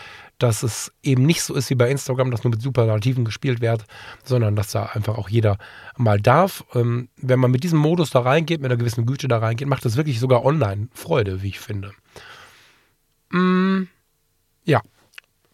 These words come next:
Spannend, wie viele von euch darauf eingegangen sind. Spannend, wie viele auch mit so ein bisschen Unterton gefragt haben. Ich, also hat mich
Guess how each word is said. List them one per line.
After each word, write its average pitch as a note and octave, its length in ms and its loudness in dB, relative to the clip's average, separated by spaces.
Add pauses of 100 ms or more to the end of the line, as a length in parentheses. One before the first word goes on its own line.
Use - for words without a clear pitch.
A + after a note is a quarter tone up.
(120)
Spannend, E3+ 560 0
wie C#3 120 0
viele C#3+ 220 0
von C3+ 140 -2
euch B2 160 -2
darauf A#2+ 320 -2
eingegangen B2+ 400 0
sind. B2 300 -2
Spannend, D3+ 600 0
wie C3 80 -2
viele D3 340 -6
auch C3+ 200 -8
mit B2+ 120 -2
so D#3+ 80 -2
ein C#3+ 160 -4
bisschen G3 480 -2
Unterton A2+ 560 -4
gefragt G2+ 480 -8
haben. A2+ 260 -2 (1400)
Ich, G#2+ 100 -8 (140)
also G#2+ 600 2
hat C#3+ 160 -2
mich D3+ 240 -2